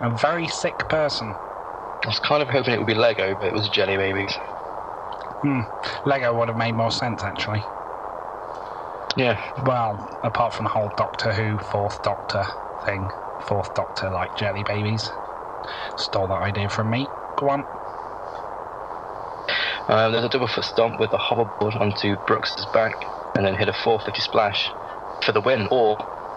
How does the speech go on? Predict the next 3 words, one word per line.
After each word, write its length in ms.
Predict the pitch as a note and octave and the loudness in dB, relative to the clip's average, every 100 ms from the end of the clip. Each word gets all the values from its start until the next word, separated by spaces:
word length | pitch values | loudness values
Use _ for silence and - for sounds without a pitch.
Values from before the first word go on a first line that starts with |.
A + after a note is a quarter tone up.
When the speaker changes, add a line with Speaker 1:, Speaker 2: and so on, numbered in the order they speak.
| F2+ D#2+ F#2+ F2+ E2+ F#2+ | -8 -8 -8 -8 -6 0
Speaker 2:
is 180 | A#2 G#2 | 2 2
it? 120 | F#2+ G2 - E2+ - F2 E2 - G2 D#2+ E2 G2+ D#2+ F2 G2 F2+ F2+ F#2+ F#2+ E2+ G2+ G2 E2 F2 - - - G2 - F2+ F#2+ F#2 E2 F#2 G2 E2+ F2+ G2 - - - - | 0 -4 -8 -8 -8 -8 -8 -8 -8 -8 -8 -8 -8 -8 -8 -8 -8 -8 -8 -8 -8 -8 -8 -8 -8 -8 -10 -10 -10 -10 -8 -8 -8 -8 -8 -8 -8 -8 -6 -6 -6 -2
Speaker 1:
Well, 500 | C3+ E3+ D#3 A2+ G2+ | 2 4 2 2 -2